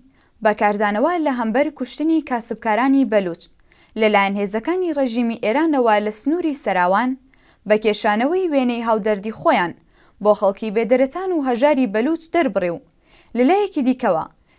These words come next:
کەسایەتیە سیاسیەکان بە دەرکردنی بەیاننامەیەک ئەم کارە دژەمرۆیەی ڕێژیمی ئێرانیان بە توندی مەحکوم کرد. بهنا محەممەدی و مانانیستانی، هونەرمەندانی کاریکاتۆریستی ئێرانی،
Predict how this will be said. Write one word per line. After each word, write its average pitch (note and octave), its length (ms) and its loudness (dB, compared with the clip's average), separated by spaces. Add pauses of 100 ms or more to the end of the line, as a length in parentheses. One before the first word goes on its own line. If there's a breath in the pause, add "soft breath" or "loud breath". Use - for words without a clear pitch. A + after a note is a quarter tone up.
(140)
کەسایەتیە G#3+ 580 2
سیاسیەکان B3 640 0
بە B3+ 160 4
دەرکردنی A#3+ 600 0
بەیاننامەیەک G#3+ 680 0 (420 soft breath)
ئەم G4 200 0
کارە D4+ 260 2 (100)
دژەمرۆیەی A3+ 720 0
ڕێژیمی A3+ 460 -2
ئێرانیان C#4 520 0
بە A3 140 -4
توندی G3 400 -6
مەحکوم F3+ 380 -8
کرد. F#3 180 -6 (880)
بهنا F4 280 0 (100)
محەممەدی B3 540 0
و C#4+ 40 2 (100)
مانانیستانی، G3+ 800 -2 (480 soft breath)
هونەرمەندانی A3+ 760 2
کاریکاتۆریستی A3+ 920 -2
ئێرانی، G3+ 380 0